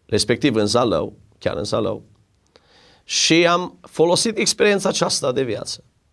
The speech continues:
ce privește rugăciune și întoarcerea oamenilor la Dumnezeu. Au trecut cinci ani de la acea vizită în Zalău, când într-o zi o tânără îmi scrie un mesaj pe e-mail, pe poștă electronică,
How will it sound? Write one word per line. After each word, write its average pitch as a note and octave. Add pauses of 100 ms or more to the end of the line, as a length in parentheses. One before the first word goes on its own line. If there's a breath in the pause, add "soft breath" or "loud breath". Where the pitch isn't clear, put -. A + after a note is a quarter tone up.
(140)
ce -
privește D3+
rugăciune D#3 (640)
și -
întoarcerea C3+
oamenilor G#2+
la A#2+
Dumnezeu. A#2+ (1120 soft breath)
Au C#3+
trecut D3 (100)
cinci G3
ani A#2
de G#2+
la G2+
acea A2 (160)
vizită A#2
în C#3
Zalău, C#3+ (460)
când A#2+
într-o C3
zi D3 (100)
o C#3
tânără A#2+
îmi A#2+
scrie A#2
un A2
mesaj G#2+ (920)
pe -
e-mail, A2+
pe B1
poștă -
electronică, G#2+